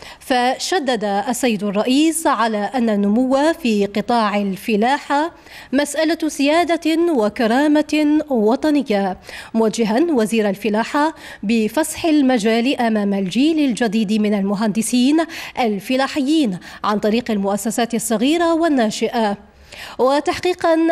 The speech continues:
للاكتفاء الذاتي في محاصيل الذرة والشعير والقمح الصلب، خلص مجلس الوزراء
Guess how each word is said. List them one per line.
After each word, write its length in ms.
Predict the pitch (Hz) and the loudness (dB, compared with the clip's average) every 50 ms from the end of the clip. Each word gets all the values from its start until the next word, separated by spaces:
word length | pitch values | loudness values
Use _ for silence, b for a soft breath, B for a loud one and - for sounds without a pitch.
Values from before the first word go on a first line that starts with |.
| 285 - | 0 0
للاكتفاء 920 | 254 254 254 247 254 262 269 269 - - 277 262 277 294 330 359 349 349 320 | 0 0 0 0 -2 -4 -4 -4 -4 -4 -4 -2 0 2 2 2 2 0 0
الذاتي 540 | 285 262 294 285 277 285 - 240 202 185 185 - | 0 0 0 0 0 0 -2 -2 -2 -2 -4 -4
في 140 | 214 202 | -4 -2
محاصيل 840 | 190 190 185 - - 269 233 - - 294 294 277 254 269 254 240 - - | -2 -2 -4 -4 -2 -2 -2 0 0 0 2 2 2 2 2 0 0 0
الذرة 520 | 247 214 170 208 226 226 226 247 285 330 | -2 -2 -2 -2 0 0 2 2 0 0
والشعير 760 | 359 277 202 202 - - 240 185 170 208 233 240 277 311 339 330 B B B B B | -2 -2 -4 -4 -2 -2 -4 -2 0 0 0 2 2 0 -2 -4 B B B B B
والقمح 600 | - 214 220 202 196 202 - 294 330 330 - - | -2 0 0 0 -2 -2 -2 -2 -2 0 -2 -4
الصلب، 600 | 349 302 - - 294 233 220 202 170 - 220 220 220 B B B B B | -4 -4 0 0 0 2 0 0 -2 -2 -2 -2 -4 B B B B B
خلص 420 | - - 262 226 208 202 - - 220 208 202 190 - 262 | -2 -2 -2 -2 -2 -6 -4 -2 0 0 0 0 0 0
مجلس 500 | 214 220 233 226 202 - 202 202 - 254 | 0 2 2 2 0 -2 -4 -4 -2 -2
الوزراء 680 | 233 196 196 214 180 180 190 170 220 269 302 330 359 | -2 0 0 0 0 0 2 2 2 4 4 2 2